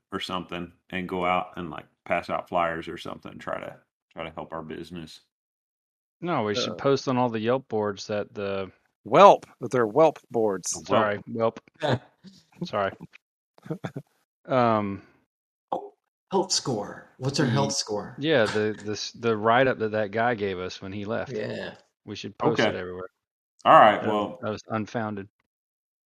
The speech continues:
Speaker 4: Mm-hmm.
Speaker 1: Okay, so, so we put
Speaker 3: He
Speaker 1: him
Speaker 3: put
Speaker 1: on that.
Speaker 3: I
Speaker 1: We have him running around town. I give him a,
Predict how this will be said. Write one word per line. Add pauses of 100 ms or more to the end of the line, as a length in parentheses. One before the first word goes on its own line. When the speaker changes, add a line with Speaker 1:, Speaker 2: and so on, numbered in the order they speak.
(560)
Speaker 4:
Mm-hmm.
Speaker 1:
Okay,
so,
so
we
put
Speaker 3:
He
Speaker 1:
him
Speaker 3:
put
Speaker 1:
on
that.
Speaker 3:
I
Speaker 1:
We
have
him
running
around
town.
I
give
him
a,